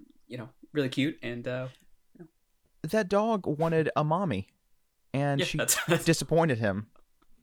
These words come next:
Speaker 1: Yes.
Speaker 2: brutally at
Speaker 1: In,
Speaker 2: the end.
Speaker 1: in many ways,
Speaker 2: <laughs>
Speaker 1: yes. Yes. These type of, uh,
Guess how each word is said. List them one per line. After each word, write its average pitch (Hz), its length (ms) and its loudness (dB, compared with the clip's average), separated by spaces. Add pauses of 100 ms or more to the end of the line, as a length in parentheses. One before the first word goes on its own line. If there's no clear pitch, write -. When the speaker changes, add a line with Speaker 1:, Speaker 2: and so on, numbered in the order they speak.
Speaker 1:
Yes. - 300 -12
Speaker 2:
brutally 143 520 8 (240)
at 135 80 0
Speaker 1:
In, - 40 -2
Speaker 2:
the 127 140 4
end. 117 240 4
Speaker 1:
in 180 80 -2
many 175 160 4
ways, 101 400 4
Speaker 2:
<laughs> - 60 -10
Speaker 1:
yes. 196 360 2 (680)
Yes. - 320 -10 (800)
These 277 180 -12
type 240 240 -6
of, 170 260 0
uh, 151 520 0